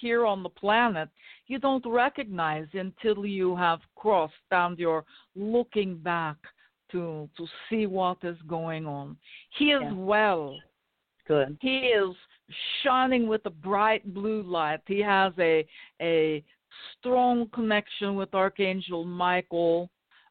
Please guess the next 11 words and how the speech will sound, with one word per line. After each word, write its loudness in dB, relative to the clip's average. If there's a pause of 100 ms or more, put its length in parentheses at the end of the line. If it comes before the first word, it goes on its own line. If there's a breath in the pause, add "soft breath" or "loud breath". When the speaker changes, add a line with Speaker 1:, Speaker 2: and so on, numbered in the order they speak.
(120)
Speaker 1:
Um, 2 (160)
they 4
are 4 (100)
showing 2
up -2
together, -2 (420)
right? -4 (500 soft breath)
And -2
Speaker 2:
Mm. -16
Speaker 1:
he -2 (240 soft breath)
has, 2